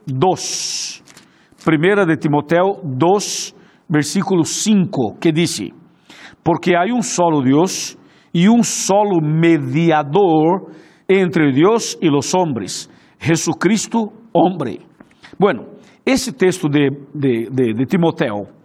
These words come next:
y el texto de Primera de Juan, básicamente está hablando lo mismo. O sea, Cristo es nuestro único mediador,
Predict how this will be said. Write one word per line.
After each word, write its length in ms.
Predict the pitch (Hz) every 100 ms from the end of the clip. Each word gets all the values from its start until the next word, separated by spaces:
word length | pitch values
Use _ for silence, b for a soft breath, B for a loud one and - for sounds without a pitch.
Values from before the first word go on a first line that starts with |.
| B B B
y 120 | 185
el 200 | 180 160
texto 300 | - 214 190
de 140 | 147 147
Primera 340 | 147 135 170
de 100 | 151
Juan, 460 | - 123 170 113 - b b b b
básicamente 960 | 135 180 220 - 202 190 156 175 190 170
está 280 | - 160
hablando 580 | 165 143 151 165 165 180 170 -
lo 160 | 135
mismo. 460 | 156 170 95 90 - _ _ -
O 80 | 160
sea, 180 | - 160
Cristo 580 | - 185 220 214 240 226 B B
es 180 | 170 147
nuestro 320 | 151 170 - 165 -
único 500 | 233 247 190 139 147
mediador, 720 | 135 139 160 175 208 117 -